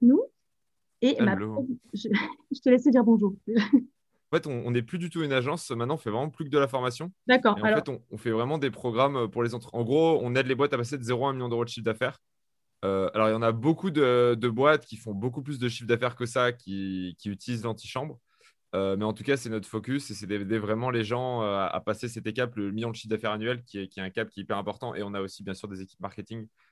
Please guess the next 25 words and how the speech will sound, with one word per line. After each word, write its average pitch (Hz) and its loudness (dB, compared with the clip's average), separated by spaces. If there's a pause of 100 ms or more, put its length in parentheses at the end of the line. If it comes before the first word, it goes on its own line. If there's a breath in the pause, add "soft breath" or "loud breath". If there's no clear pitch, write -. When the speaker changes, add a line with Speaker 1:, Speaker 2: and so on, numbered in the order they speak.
(120)
Speaker 2:
qui 113 -6
utilisent 104 -8
la 107 -2
solution. 104 -10 (300)
Mais 101 -2
voilà. 104 0
Mais 107 -2
en 117 0
tout - -12
cas, 160 4
non, 156 0
non, 160 0
mais 143 -2
on 120 -2
a 120 4
pivoté 135 0
le 143 -2
modèle 123 0
agence. 120 -2
On 113 -8
a 107 2
arrêté 107 -2
il 123 -2
y 117 0
a, 98 2